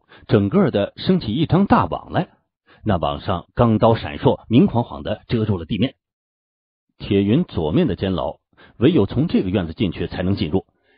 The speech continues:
然后在里面再分叉，却几乎是地下工事。这面大网一罩，里面的五个人似乎是毫无办法，反而尽力的避免自己站到墙边，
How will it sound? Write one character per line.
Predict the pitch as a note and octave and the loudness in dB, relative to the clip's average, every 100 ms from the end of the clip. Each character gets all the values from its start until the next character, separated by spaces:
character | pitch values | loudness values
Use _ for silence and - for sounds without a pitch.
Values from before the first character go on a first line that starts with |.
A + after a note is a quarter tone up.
| _ | _
然 | - F2 | -4 -2
后 | - F2+ - _ | 2 2 2 _
在 | - G2 | 0 0
里 | D#2 | 0
面 | D2+ G#2 | -4 -2
再 | - | -2
分 | - E3 | 0 0
叉， | - - _ _ _ _ _ _ | 0 -6 _ _ _ _ _ _
却 | - C3 | -2 0
几 | - F#3 | 0 0
乎 | F#3+ | 0
是 | - D3+ | 0 -2
地 | G#3+ A#2 | -4 -4
下 | - E2 | -4 -4
工 | - A3 | 0 0
事。 | - - - _ _ _ _ _ _ _ _ _ | 0 -4 -8 _ _ _ _ _ _ _ _ _
这 | - A2 | 2 4
面 | A2 | 4
大 | G#2+ G2+ | 2 -2
网 | D#2+ D#2 | -2 -4
一 | G2+ | -4
罩， | F3 G#3+ - - _ _ _ - - | 0 2 0 -6 _ _ _ -20 -4
里 | A2 A2 | 2 4
面 | B2 | 4
的 | A#2 | 4
五 | G2 E2 | 2 0
个 | A2+ | 0
人 | F#2 G#2 - _ | 0 0 -4 _
似 | - A#2 | -6 -2
乎 | - | 0
是 | C3 G#2+ | 0 -2
毫 | - A#2 | -2 2
无 | F3 D3+ | 2 4
办 | F3 G#2 | 2 0
法， | - - _ _ _ _ _ | -4 -14 _ _ _ _ _
反 | - G#2+ | -2 0
而 | G#2 | 0
尽 | D3 G#3+ C#3+ | 0 2 2
力 | D3 | 2
的 | G#2+ | 2
避 | G3 | 2
免 | G2 D#2+ | 0 0
自 | E3 | -2
己 | D#2+ | -2
站 | D#2+ C#3 | 0 0
到 | C#2+ | -2
墙 | - C3+ | -2 0
边， | G3 | 0